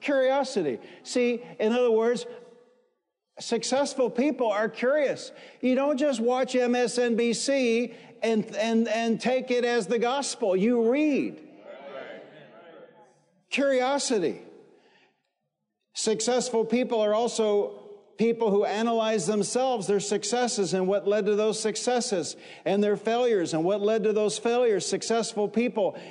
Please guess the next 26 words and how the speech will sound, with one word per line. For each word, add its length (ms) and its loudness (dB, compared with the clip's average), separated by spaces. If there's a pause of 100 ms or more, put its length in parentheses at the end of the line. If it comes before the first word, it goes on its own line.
(160)
analyze 600 0
their 180 2
results 560 2
so 180 0
that 160 0
in 140 0
the 80 0
future 560 0 (240)
they 160 2
can 320 0
repeat 680 0
what 320 0
worked 380 0 (100)
and 200 2
avoid 880 2 (240)
what 260 0
didn't 340 0
work. 500 0 (640)
Successful 760 0
people 500 0 (160)
put 240 0
ego 540 0
aside 600 0 (220)
to 140 0
carefully 480 2
learn 400 2